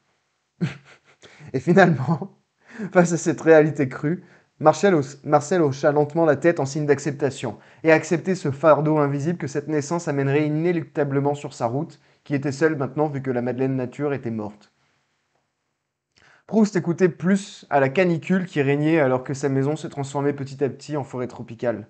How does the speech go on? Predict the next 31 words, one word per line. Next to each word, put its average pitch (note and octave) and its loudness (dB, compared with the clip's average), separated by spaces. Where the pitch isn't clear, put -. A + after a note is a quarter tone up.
Sa D3+ 0
chambre F#3 2
était E3+ 0
brûlante D#3 4
et D3 -2
il C#3 -4
tenta D3+ -2
de D3+ -2
trouver D3 -4
un C#3+ 2
moyen C#3+ 2
de C#3+ -2
rafraîchir C3+ -2
le C#3 0
bébé C3 -2
Madeleine. G#2+ -6
Cependant, E3 2
malgré D#3 2
les C#3+ 0
efforts E3 0
désespérés D3 -2
qu'il C#3+ -8
fessait, D3 -6
la C#3+ -6
chaleur E3+ 4
parvenait D3+ 6
encore C#3+ 4
à C3 4
anéantir C3+ 0
ses C3 -4
espoirs. B2+ 0